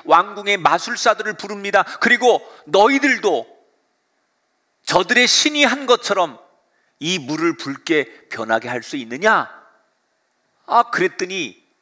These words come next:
마술사들이 어디서 이렇게 물 한 그릇을 떠와가지고는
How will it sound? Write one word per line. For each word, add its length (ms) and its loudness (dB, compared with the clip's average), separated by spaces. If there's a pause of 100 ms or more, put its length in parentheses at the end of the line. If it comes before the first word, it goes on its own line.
(440)
마술사들이 960 -2 (300)
어디서 680 -4 (880)
이렇게 180 -2
물 540 -2 (840)
한 240 -4
그릇을 360 -4
떠와가지고는 800 -2